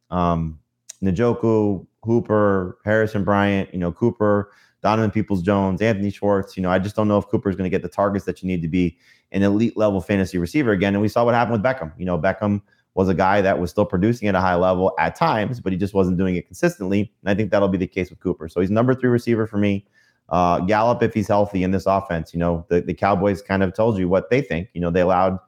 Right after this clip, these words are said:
Cooper to be, uh, be acquired for minimal compensation, or at least, you know, what, what I think most people assume is minimal compensation, uh, factoring the contract, obviously moving that out the door, but, you know, bringing back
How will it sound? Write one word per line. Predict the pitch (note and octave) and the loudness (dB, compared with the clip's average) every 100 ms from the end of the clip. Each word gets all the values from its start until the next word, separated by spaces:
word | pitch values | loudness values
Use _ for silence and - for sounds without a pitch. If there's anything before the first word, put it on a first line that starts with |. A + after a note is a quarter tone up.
| _ _ _ | _ _ _
Cooper | - G#2+ A2 | -4 0 0
to | G2 G2+ F#2+ F2+ - _ - _ _ _ | 0 0 0 0 -6 _ -20 _ _ _
be, | - G#2 G2+ F#2 | -4 -2 0 0
uh, | F2+ F2 F2 | 0 0 0
be | F2+ | 0
acquired | G2+ - G#2+ A2+ C3 B2+ | -2 -2 -2 0 -2 -4
for | - G2+ F#2+ F2 | -4 -2 0 -2
minimal | G2+ A2 G#2 G#2+ G#2 - | -2 0 0 0 -4 -8
compensation, | - G#2+ F#2 - G#2+ A2 B2+ | -4 -4 -4 -2 -2 -2 -4
or | F#2+ | -2
at | |
least, | F#2 F#2+ | -2 -4
you | F#2+ | -2
know, | F2+ | 2
what, | F2 - | 2 2
what | F2+ | 0
I | F2 | 0
think | F#2 | 0
most | F#2 G#2 | 0 0
people | G2 F#2+ | 0 0
assume | F2 G2 F#2 | 0 -2 -2
is | |
minimal | F2+ F2+ F#2 | -2 -2 -4
compensation, | F#2 F2+ - G2 G#2+ C3 C3+ _ _ _ - | -4 -4 -4 -4 -2 -4 -6 _ _ _ -4
uh, | F2 F2 | 0 0
factoring | G#2+ G#2 G#2+ F2+ | 0 0 0 -2
the | |
contract, | E2+ G2+ - G#2 | 0 0 2 2
obviously | F#2+ F#2+ - F#2 | 2 0 -2 -2
moving | G2 F2+ | 0 2
that | F2+ | 2
out | F2 F2+ | 2 2
the | |
door, | G2+ B2+ | 2 2
but, | D2+ E2+ - | 2 -2 -2
you | F2+ | -4
know, | |
bringing | E2+ G2+ G#2 G2 | -2 -2 -2 0
back | G2+ G2+ | -2 -4